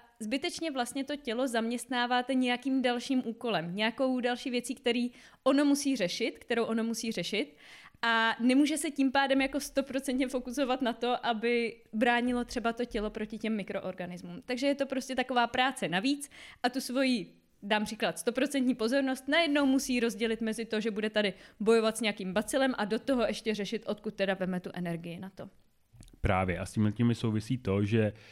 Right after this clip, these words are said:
Speaker 2: eh, možná každý nadšený sportovec zná to, že jako cítí, že na něco leze, ale i tak jde prostě sportovat, protože to prostě jako přecvičí a já to mám stejně, Šárka to má asi jako
Speaker 1: Mhm.
Speaker 2: taky stejně a je to takový jako
Speaker 1: Ale
Speaker 2: hodně
Speaker 1: já už se to učím, musím říct.
Speaker 2: Já se to taky učím, ale nějak... To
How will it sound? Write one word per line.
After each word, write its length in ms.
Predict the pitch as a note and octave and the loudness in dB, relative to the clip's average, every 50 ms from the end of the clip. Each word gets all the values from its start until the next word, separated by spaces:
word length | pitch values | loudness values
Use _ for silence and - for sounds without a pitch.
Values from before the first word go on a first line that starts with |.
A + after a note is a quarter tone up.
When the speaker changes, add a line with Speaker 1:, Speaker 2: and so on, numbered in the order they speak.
| - - - _ _ _ - | -20 -20 -20 _ _ _ -2
Speaker 2:
eh, 40 | G#2 G2 G2+ G2+ G2+ G2 | 0 2 2 0 0 -2
možná 400 | G2+ G#2+ G#2 G2+ G2 G2 A2 G#2+ | -2 0 0 0 0 2 0 2
každý 300 | G#2+ A2 G#2 G2+ A2 G#2+ | 2 2 2 2 2 2
nadšený 360 | G#2 G2 F#2+ - - A2 G#2+ | 2 0 -4 -4 -4 -4 -4
sportovec 420 | G2+ - A2 F#2 - G#2+ G#2+ G#2+ | -4 -4 -8 -2 0 0 0 0
zná 320 | G2+ G2+ G2 G#2 G#2+ G#2+ G#2 | 0 0 0 0 2 0 0
to, 200 | G#2 - G2 G2 | 0 -2 -2 -2
že 160 | F#2 G#2 G#2 | 0 0 -2
jako 200 | G2 F#2+ - G#2 | -2 -2 -4 -6
cítí, 300 | - - G2 F2+ G#2 G2+ | -4 -4 -4 -2 -2 -2
že 100 | F#2 G#2 | -2 -2
na 60 | G2 G2+ | -4 -4
něco 340 | G2+ G2+ G2+ G2 - A#2 | -8 -8 -10 -10 -10 -8
leze, 260 | G#2 F#2 F#2 F2 G#2 G#2 | -8 -8 -8 -8 -10 -8
ale 160 | G#2 G2+ G2 | -6 -6 -6
i 40 | G2 | -4
tak 180 | F#2+ G2+ G2 F#2+ | -4 -4 -4 -4
jde 80 | G2 | -4
prostě 260 | F2+ - F#2 - - | -6 -8 -12 -10 -12
sportovat, 420 | G2+ - - G2+ F2 - G2 F#2+ F2+ | -14 -10 -10 -10 -6 -6 -6 -6 -6
protože 240 | F#2 F2+ - F#2 F2+ | -8 -8 -6 -6 -6
to 100 | - F2 | -6 -8
prostě 320 | - - E2 - - F#2+ | -12 -12 -14 -12 -12 -14
jako 260 | F2+ - - F#2+ F#2 - - - - - - _ - | -14 -10 -10 -12 -12 -12 -16 -20 -20 -20 -20 _ -6
přecvičí 680 | - - C#3 B2 - C#3 C#3 C3 - - C3 B2+ C3+ C3 | 0 0 0 2 4 2 2 2 2 0 0 0 2 0
a 500 | A2+ A2 G#2+ G#2+ G#2+ G#2+ G#2+ G#2+ G#2 G#2 - - - - - _ _ _ - | 0 -2 -2 0 -2 -2 -2 -4 -6 -10 -14 -20 -20 -20 -20 _ _ _ 0
já 140 | G#2+ G2 G2+ | 2 2 2
to 120 | - A#2+ | 2 2
mám 180 | A#2+ A#2 A#2 A2 | 2 2 2 0
stejně, 500 | G#2+ - B2 A#2 A2+ A2 A2+ A2+ A2 A2 | -2 -2 0 0 0 0 -2 -2 -4 -6
Šárka 280 | A2 - G#2+ G2+ G#2+ | -6 -8 -8 -6 -8
to 100 | G#2 - | -6 -6
má 160 | G#2+ G#2+ G#2 G#2 | -6 -4 -4 -6
asi 160 | G#2+ - - | -4 -2 0
jako 160 | B3 B3 A3+ | 0 2 2
Speaker 1:
Mhm. 60 | B3+ | 2
Speaker 2:
taky 180 | B3 - C3 A2 | 2 4 2 2
stejně 460 | - - A#2 A2+ A2+ A2+ A2 A2 G#2+ | 0 2 2 4 6 6 4 4 2
a 80 | G#2+ G#2 | 2 0
je 100 | G2+ F#2+ | 0 0
to 100 | - G#2 | 0 -2
takový 360 | - G2 - - G2+ G2 G2 | -2 -2 -2 0 0 2 2
jako 200 | G2 F#2+ - A2 | 0 0 0 0
Speaker 1:
Ale 80 | - B3 | 2 4
Speaker 2:
hodně 140 | C#4+ D#4 D#4+ | 4 4 4
Speaker 1:
já 60 | E4 | 4
už 80 | D#4+ | 2
se 100 | - F4+ | -2 -2
to 140 | C4+ F4+ D4 | 0 2 2
učím, 240 | C#4 C#4 - A3 F#3+ | 2 0 -2 -6 -4
musím 300 | F#3 G3 - - F#3+ F#3 | -4 -6 -6 -6 -8 -6
říct. 280 | F#3 F#3 F#3 - - - - - - - - _ | -6 -8 -10 -12 -16 -20 -20 -20 -20 -20 -20 _
Speaker 2:
Já 160 | - A2+ G#2+ G#2+ | -2 0 0 0
se 140 | - - | 0 0
to 120 | B2+ A#2+ G#2+ | 0 0 0
taky 240 | F#2 F#2+ F#2 - A#2 | -2 -4 -4 -4 -4
učím, 360 | A2+ A2 - - A#2 A#2 A2 | -4 -4 -4 -4 -2 -2 -2
ale 180 | G#2+ G#2+ G#2 G#2+ | -2 -2 -2 -2
nějak... 180 | G#2+ G#2 G#2 | -2 0 2
To 200 | - D#4+ - - | 0 2 2 2